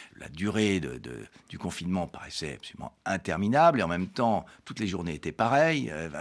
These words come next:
le temps était à la fois rapide et, et, et ralenti. Et on, on,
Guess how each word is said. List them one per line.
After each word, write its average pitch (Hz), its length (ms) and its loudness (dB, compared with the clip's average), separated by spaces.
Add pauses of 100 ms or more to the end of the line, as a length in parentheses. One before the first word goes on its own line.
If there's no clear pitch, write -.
(460)
le 113 160 2
temps 120 160 2
était 101 160 2
à - 20 2
la 90 80 2
fois 98 180 2
rapide 123 440 4
et, 98 120 2 (120)
et, 110 240 -2
et 104 40 2
ralenti. 110 560 2 (300)
Et 98 140 -2
on, 107 260 -4
on, 104 120 -4